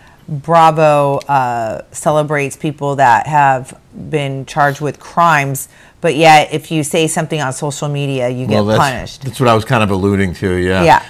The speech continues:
Speaker 2: About how they treat different people differently.
Speaker 1: Right.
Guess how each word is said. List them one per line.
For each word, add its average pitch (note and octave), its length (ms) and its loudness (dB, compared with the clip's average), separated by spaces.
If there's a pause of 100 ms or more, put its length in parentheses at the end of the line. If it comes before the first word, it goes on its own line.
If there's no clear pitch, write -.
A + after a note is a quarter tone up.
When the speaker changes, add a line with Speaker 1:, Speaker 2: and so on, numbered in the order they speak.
Speaker 2:
About G2+ 240 0
how G2+ 220 2
they G2 120 0
treat G#2+ 440 -6
different G#2 280 -2
people F2+ 280 -4
differently. E2+ 720 -4 (160)
Speaker 1:
Right. D#3+ 340 4